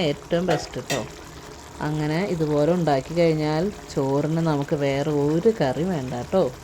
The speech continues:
അത്രയും രുചിയാണ് ഈ കറി. അപ്പോൾ ദേ ലാസ്റ്റായിട്ട് ഞാൻ ദേ കുറച്ച് പച്ച വെളിച്ചെണ്ണയും കൂടിയും ഒഴിച്ച് കൊടുത്തു ട്ടോ. കഴിഞ്ഞു, നമ്മുടെ കറിയുടെ പരിപാടിയെല്ലാം കഴിഞ്ഞു. ഇനി അതൊന്ന് ഒരു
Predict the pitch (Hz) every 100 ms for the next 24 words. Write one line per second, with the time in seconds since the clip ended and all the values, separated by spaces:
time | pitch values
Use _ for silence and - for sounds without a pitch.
0 | - 143 131 - - - 226 277 220 151
1 | - 156 135 135 180 143 - - - -
2 | - - - - 247 175 190 170 160 165
3 | - 202 160 156 143 143 147 170 254 -
4 | 135 - - 156 - - 147 139 - 143
5 | 143 143 151 262 240 143 127 - 139 127
6 | - 120 - 120 120 - - - - -
7 | - - 151 135 127 131 147 208 214 131
8 | 127 139 220 - 220 175 - - - 160
9 | 151 139 131 165 294 - 180 139 123 135
10 | 127 131 135 151 240 294 127 127 - -
11 | - - - 160 - 190 254 359 165 135
12 | 151 139 139 170 320 - - - - -
13 | - 160 156